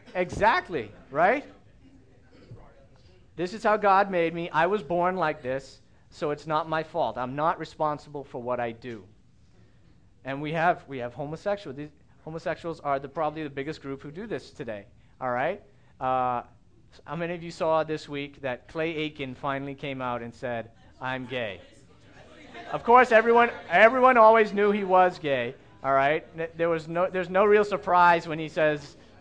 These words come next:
"Hi, I'm gay," right? No one, no one's really shocked by that, okay? But the point is, the point is, he says he is only accountable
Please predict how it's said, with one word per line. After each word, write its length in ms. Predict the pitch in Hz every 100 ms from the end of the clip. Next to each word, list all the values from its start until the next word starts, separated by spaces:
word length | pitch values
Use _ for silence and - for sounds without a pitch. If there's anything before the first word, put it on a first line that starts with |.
| -
"Hi, 300 | 165 254 214
I'm 100 | 190
gay," 420 | 185 180 156 165 170 -
right? 340 | 151 165 190 170
No 180 | 170 196
one, 280 | 202 208 214 - - - - -
no 140 | 160
one's 220 | 190 202
really 260 | 190 190 190
shocked 480 | 196 208 175 185 -
by 200 | 151 135
that, 300 | 123 95 92 131
okay? 420 | 135 147 143 156 - - - - _ - _ -
But 120 | 165 190
the 80 |
point 320 | 180 226 247 240
is, 420 | 190 196 - - - -
the 80 | 170
point 260 | 185 202
is, 180 | 196 190
he 200 | 180 226
says 580 | 240 190 135 170 - - _ _ _ _ _
he 220 | - 226
is 140 | 240 202
only 440 | 170 170 175 175 - -
accountable 800 | 156 175 151 151 151 151 180